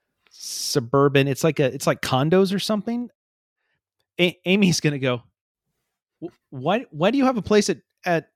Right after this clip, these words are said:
at Mansions at Jordan Creek?" "Well, I, I clearly don't have a place. It's only thirty-five dollars." "Yeah, that would only get you, like, an hour."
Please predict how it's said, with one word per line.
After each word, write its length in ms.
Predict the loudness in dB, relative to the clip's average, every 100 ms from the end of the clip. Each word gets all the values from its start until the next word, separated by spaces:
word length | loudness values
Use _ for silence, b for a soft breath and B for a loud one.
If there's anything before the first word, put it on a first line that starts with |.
| -4
at 160 | -4 2
Mansions 400 | 0 2 0 -2
at 60 |
Jordan 260 | 0 0 -2
Creek?" 400 | -2 0 0 -4 _
"Well, 140 | 0 0
I, 60 | 0
I 40 | -4
clearly 280 | 2 4 4
don't 140 | 0
have 120 | -2
a 40 | -4
place. 360 | 0 0 0
It's 100 | -4
only 160 | -4 -2
thirty-five 420 | 0 0 -2 -2
dollars." 280 | 0 -2 -2
"Yeah, 140 | 2 2
that 220 | 4 2
would 120 | 2
only 180 | 2 0
get 140 | -2
you, 100 | 0
like, 180 | 0 0
an 100 | -2
hour." 280 | -4 -6 -6